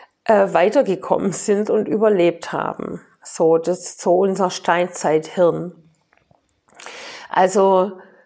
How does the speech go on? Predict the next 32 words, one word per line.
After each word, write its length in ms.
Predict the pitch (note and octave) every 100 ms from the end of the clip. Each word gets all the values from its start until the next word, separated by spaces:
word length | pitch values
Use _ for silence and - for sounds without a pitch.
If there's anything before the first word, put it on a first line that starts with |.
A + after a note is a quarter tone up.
| _
besser, 320 | F#3+ G#3 C#4
man 240 | A#3+ G#3 G#3
passt 420 | G3 F3 - -
auf, 480 | D#3+ A3 C4 - -
ob 160 | -
der 160 | F#3+ F3+
Tiger 400 | - A3 A#3 A3
um 180 | F#3+ F3+
die 140 | F3
Ecke 240 | - A3+
kommt, 480 | A3 - A#3+ B3 B3
als 220 | G3 -
dass 260 | - F3+ -
man 160 | G#3+ -
irgendwie 640 | G3 G3 F#3+ F#3+ F#3+ G3 F#3+ - - - _
eine 420 | F3 F#3+ F3 F3+
f-, 360 | F3+ - - - _
äh, 260 | G3 F3 F3
fröhlich 600 | - G#3 G#3+ G#3+ - -
ist 320 | G#3 G3+ -
und, 460 | G#3 F#3+ F#3 - -
ähm, 640 | G3 F3 F3+ F3 E3+ F3 - - - _ -
beseelt 600 | F#3 - G3+ G#3 G#3+ G#3+
ist 380 | G3 G3+ - -
von 240 | - F#3
einem 400 | F#3 F3 F#3+ F3+
Gänseblümchen, 1040 | F3+ G3+ G3+ G3 F#3+ F3+ F3 F3 E3 D#3
das 260 | D#3+ E3 -
da 220 | D3+ D#3
am 300 | - E3 E3
Wegesrand 840 | D#3 E3+ F3+ - D#3 A2+ E2 -
wächst. 560 | - D#2 - - _ -